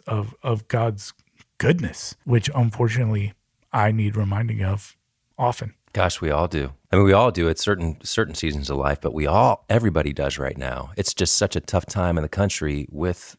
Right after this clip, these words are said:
Speaker 2: coronavirus. And so we all do, 'cause we, <laughs> we don't know what's gonna happen in the next couple days, couple weeks with this. Uh, but we do remember God and how he's faithful and amazing. And so that gives us a whole different kind of hope.
Speaker 1: That's right,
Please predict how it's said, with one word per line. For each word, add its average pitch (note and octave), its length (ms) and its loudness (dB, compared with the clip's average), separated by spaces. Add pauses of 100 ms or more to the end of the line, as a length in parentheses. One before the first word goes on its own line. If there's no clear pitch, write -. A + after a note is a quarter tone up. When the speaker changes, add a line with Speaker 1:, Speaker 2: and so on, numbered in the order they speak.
Speaker 2:
coronavirus. C#2+ 920 -2 (180)
And D2 200 -6
so F#2 200 -2
we F#2 160 -4
all G#2+ 240 -2
do, - 280 -10 (160)
'cause - 180 -8
we, A2 160 0 (420)
<laughs> - 440 -20
we F2 100 0
don't F2 300 2
know E2+ 120 2
what's D#2+ 220 -2
gonna D#2+ 140 -2
happen E2+ 320 -2
in C#2 80 -4
the C#2 60 -4
next D#2 180 -4
couple - 200 -10
days, D#2 200 -2
couple D#2 280 -4
weeks G2 240 -6
with - 180 -10
this. - 440 -8 (220)
Uh, C#2 320 -4 (140)
but - 280 2 (140)
we E2 120 -2
do D#2+ 480 -2
remember D2 380 -4
God B1+ 400 -4
and C2 120 -12
how C2+ 100 -6
he's C2 160 -6
faithful C2 500 -6
and C2+ 100 -6
amazing. B1+ 580 -6 (120)
And B1+ 180 -6
so - 240 0
that C#2 200 -2
gives C#2+ 160 -6
us C2 140 -4
a C2 80 -6
whole D2+ 200 0
different C#2 260 -6
kind B1+ 140 -4
of A#1+ 60 -10
hope. - 280 0 (340)
Speaker 1:
That's C3 200 2
right, B2+ 220 2